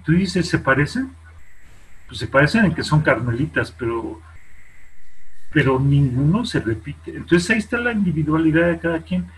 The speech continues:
ahí está la diferencia de cada quien. Bienvenida a la diferencia. Una comunidad nunca nos va a homologar o como una falsa democracia, todos somos iguales. No, señor.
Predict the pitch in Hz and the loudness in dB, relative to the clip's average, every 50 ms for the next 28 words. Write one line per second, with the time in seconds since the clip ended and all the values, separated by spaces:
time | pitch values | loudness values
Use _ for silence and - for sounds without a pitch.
0 | - - - - - - 131 131 - - 185 180 190 196 190 185 165 - 160 147 | -20 -20 -20 -10 -4 -4 -4 0 4 4 4 6 6 4 2 2 0 0 0 2
1 | 135 131 120 - - 160 160 143 117 - - 107 107 110 107 - 143 151 151 - | 2 0 -2 -2 -2 -2 -2 -2 -4 -6 -6 -4 -4 -4 -6 -6 -10 -12 -12 -12
2 | - - - - - - - 123 135 143 135 131 131 123 123 123 127 139 143 147 | -14 -12 -8 -6 -6 -4 -2 0 0 0 2 0 0 0 2 2 2 2 2 2
3 | 143 143 139 127 123 - 143 147 165 180 175 - - - - - - - - - | 2 0 0 -4 -8 -6 -4 -2 -2 -2 -4 -6 -10 -16 -18 -20 -20 -20 -12 -2
4 | 147 175 214 233 233 - 214 202 185 170 160 151 156 160 160 160 165 190 214 226 | 2 4 4 4 6 6 6 8 8 8 8 8 8 8 8 8 6 6 6 4
5 | - - 202 175 160 156 127 131 151 151 165 170 165 165 165 160 160 160 160 156 | 4 2 2 4 4 4 6 8 8 8 8 8 6 6 8 8 8 8 8 6
6 | 151 143 143 - - - - - - - - - - - 113 - 139 139 151 156 | 6 4 4 2 -4 -14 -14 -10 -8 -6 -6 -6 -6 -6 -6 -2 2 6 8 8
7 | 156 165 156 156 - 160 160 156 - 160 147 143 135 135 135 127 - - 165 170 | 10 8 8 6 6 6 6 6 6 4 4 4 2 0 -4 -4 0 2 4 4
8 | 170 - - 117 110 113 - 135 131 135 139 127 - 131 123 123 120 - - 110 | 4 2 -2 -6 -6 -4 -2 0 2 2 0 0 -2 0 0 0 0 -2 -6 -8
9 | 107 127 135 139 135 120 - - - 107 107 - - - 123 110 101 80 80 | -4 -4 -4 -4 -6 -10 -16 -16 -12 -12 -12 -12 -12 -14 -16 -16 -16 -18 -20